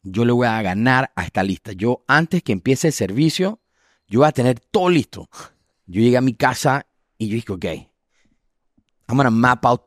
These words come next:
todos mis pasos. Todos mis pasos van a tener un, un sentido. O sea, todo lo que haga, si yo hago así, es porque estoy agarrando algo para hacer así. No voy a hacer disque.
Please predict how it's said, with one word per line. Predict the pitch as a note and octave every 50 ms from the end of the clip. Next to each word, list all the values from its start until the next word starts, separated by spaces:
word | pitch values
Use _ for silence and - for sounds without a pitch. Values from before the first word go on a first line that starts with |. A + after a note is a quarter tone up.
| _ _ -
todos | - F#3+ G3
mis | F#3+ F3+ C#3
pasos. | - - A2 F2+ - G#2 F#2+ _ -
Todos | - F#3 G#3 G#3+
mis | G3 D#3 -
pasos | - D3 D3 D3+ - F3 D#3 C#3+
van | C3 C3+ C#3+
a | D3+ C#3+
tener | A#2+ A#2 A2+ A2+ A2+
un, | A2+ B2 A#2+ A2+ _ _ _ -
un | B2 B2 C#3 C#3+ C3
sentido. | - - C3+ A#2 A2 - - A#2 F#2 D2 C#2+ - _ _ _ _ _ _ _ _ _ _ _ _ _ _ _ _ _ _ _
O | -
sea, | - A#2 G#2+
todo | - - - F#3+ G#3 G#3+
lo | F#3+ D3+
que | - B2+ A#2+
haga, | B2+ C3+ C#3+ D3 C3
si | - - - A2+
yo | C#3 D3+
hago | E3+ F#3 E3+ F#3+
así, | E3+ - - - - - G#3 A3 -
es | - D3
porque | - F3 C3+ A#2
estoy | - - D3
agarrando | D3+ C#3 A#2 A2 A#2+ B2+ C3+ C3 C#3 D3+
algo | E3 F#3 F#3 F#3+ F3
para | - A2 G2+
hacer | G2+ A#2+ A2+
así. | A2+ - - A2 F#2
No | G2 G#2 A#2 C3+ C#3
voy | C#3 D3+ D3+
a |
hacer | C#3+ C3+ D#3
disque. | D#3+ E3 D#3 - G2+ E2+ E2 -